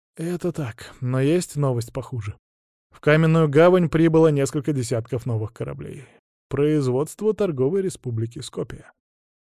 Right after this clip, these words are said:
Сай ледяным взглядом посмотрел на членов магистрата, отчего они готовы были сознаться во всех своих прегрешениях.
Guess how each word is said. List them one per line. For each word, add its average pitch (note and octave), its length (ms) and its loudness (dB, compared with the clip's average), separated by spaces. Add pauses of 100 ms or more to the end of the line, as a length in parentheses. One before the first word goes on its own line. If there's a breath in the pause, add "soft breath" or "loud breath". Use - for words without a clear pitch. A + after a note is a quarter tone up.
(380)
Сай D3 360 4
ледяным D3+ 440 4
взглядом D3+ 460 2
посмотрел C3 440 0
на B2 120 -2
членов A2+ 500 -4
магистрата, A#2+ 760 -6
отчего B2+ 340 0
они A#3+ 160 2
готовы G#3 380 4
были F#3 340 6
сознаться C#3+ 640 2
во D3+ 120 4
всех A#2 220 -4
своих A#2 360 -2
прегрешениях. - 720 -8